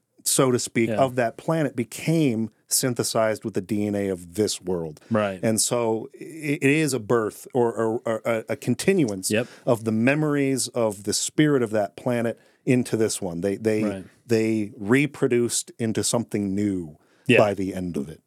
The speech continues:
Speaker 2: And
Speaker 1: So
Speaker 2: something, theoretically, something better.
Speaker 1: Yes.
Speaker 2: Right, that it's, um, an evolution of sorts, if you
Speaker 1: Sure.
Speaker 2: will. But,
Speaker 1: An
Speaker 2: yeah.
Speaker 1: evolution, so the planet is alive. It
Speaker 2: <laughs>
Speaker 1: consumes,
Speaker 2: Exactly.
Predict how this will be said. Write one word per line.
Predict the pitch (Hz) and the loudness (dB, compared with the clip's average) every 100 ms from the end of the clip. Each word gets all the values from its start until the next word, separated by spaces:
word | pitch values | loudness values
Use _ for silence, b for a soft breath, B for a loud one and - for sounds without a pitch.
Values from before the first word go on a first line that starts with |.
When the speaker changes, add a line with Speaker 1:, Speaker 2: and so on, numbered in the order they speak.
| b b b | b b b
Speaker 2:
And | 127 120 | 0 2
Speaker 1:
So | - | 0
Speaker 2:
something, | - 131 123 | -2 -2 -2
theoretically, | 113 - 156 151 143 - 113 | -2 2 2 2 0 -2 -2
something | 104 127 110 113 107 | -2 -4 -4 -4 -2
better. | 107 113 92 - _ - | 0 -2 -2 -14 _ 2
Speaker 1:
Yes. | 127 110 - - | 4 4 0 -2
Speaker 2:
Right, | 117 107 113 | -2 -2 -2
that | 117 | 0
it's, | 107 - | 0 -2
um, | 110 95 101 | -4 -4 -6
an | 113 | -4
evolution | 117 101 98 - | -4 -4 -6 -8
of | 101 | -12
sorts, | - - - | -14 -14 -8
if | - | 2
you | 190 | 4
Speaker 1:
Sure. | 185 | 4
Speaker 2:
will. | - | 0
But, | - 117 123 | -4 0 2
Speaker 1:
An | |
Speaker 2:
yeah. | 131 | 2
Speaker 1:
evolution, | 131 156 185 139 | 2 2 2 2
so | 123 127 | -2 -2
the | 123 | 0
planet | 123 135 131 127 | 0 2 2 0
is | 120 | -2
alive. | 120 113 110 95 | -2 0 -2 -2
It | 110 107 | -6 -6
Speaker 2:
<laughs> | 110 | -4
Speaker 1:
consumes, | 101 131 143 120 123 175 160 | 0 2 2 2 4 2 -2
Speaker 2:
Exactly. | 131 | -6